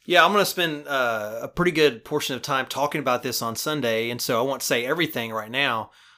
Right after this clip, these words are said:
Uh, but a couple things I will say are, it is important to think about and discuss and, and see where we all are on this. Uh, but also, this isn't something that can be, happen accidentally.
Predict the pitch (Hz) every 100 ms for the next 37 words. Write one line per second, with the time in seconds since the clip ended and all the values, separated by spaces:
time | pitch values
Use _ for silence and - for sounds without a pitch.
0 | - 123 117 107 113 151 - 285 254 190
1 | 156 156 180 - 127 120 117 123 143 180
2 | 190 - 170 165 147 127 151 143 131 135
3 | 160 143 123 - - 120 143 - 123 110
4 | _ - _ - 127 120 180 160 147 139
5 | 135 131 127 123 147 196 127 104 104 107
6 | 110 - 131 117 113 120 185 254 330 208
7 | 185 156 - - _ - 226 277 240 -
8 | 202 196 175 156 156 151 135 143 - _
9 | - - - 165 - 151 147 - 117 127
10 | 120 - -